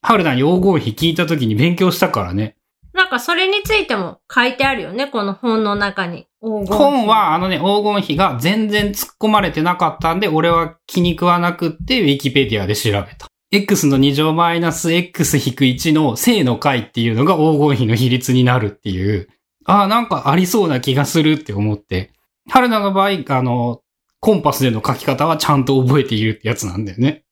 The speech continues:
Speaker 2: そうそう、書けるっていうのは知ってて、あとそのフォトショッ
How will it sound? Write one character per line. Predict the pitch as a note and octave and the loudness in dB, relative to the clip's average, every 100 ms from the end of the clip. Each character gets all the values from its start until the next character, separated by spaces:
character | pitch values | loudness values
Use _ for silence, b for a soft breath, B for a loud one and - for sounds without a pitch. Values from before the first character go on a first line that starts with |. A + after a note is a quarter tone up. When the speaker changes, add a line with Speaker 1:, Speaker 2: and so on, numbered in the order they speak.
| _ _ | _ _
Speaker 2:
そ | - C#4 | -4 -2
う | |
そ | C4+ | -2
う、 | A#3 | -2
書 | C#4 | -2
け | D4+ E4+ | 0 0
る | D4+ | 0
っ | D#4 | -2
て | - B3 | -2 0
い | B3 A#3+ | 0 0
う | |
の | G#3 | 0
は | - | -4
知 | - A#3 | -4 -8
っ | G#3 | -8
て | - C4+ | -6 -6
て、 | F4 F4+ C4 F#3+ - B B | -2 0 0 -4 -12 B B
あ | B D#4 | B -2
と | - B3+ | 0 -4
そ | B3+ | -2
の | A3+ A3+ | -2 -2
フ | C4 | -4
ォ | |
ト | C4 B3 | -2 0
シ | B3 | 0
ョ | |
ッ | B3+ | -2